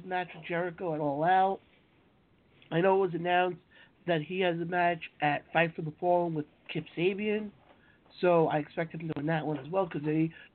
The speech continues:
they wanna make him look legit going into All Out.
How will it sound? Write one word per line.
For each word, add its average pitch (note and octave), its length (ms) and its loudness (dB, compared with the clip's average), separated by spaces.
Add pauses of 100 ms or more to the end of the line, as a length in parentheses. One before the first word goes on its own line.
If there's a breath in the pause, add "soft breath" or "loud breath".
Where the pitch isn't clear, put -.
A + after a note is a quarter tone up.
(180)
they F3 120 4
wanna F#3 380 2
make G3 280 -4
him E3+ 380 -6
look F#3 360 0 (300)
legit E3+ 640 0 (100)
going D#3 240 0
into D#3+ 220 -2
All C#3 280 -2
Out. A#2 280 2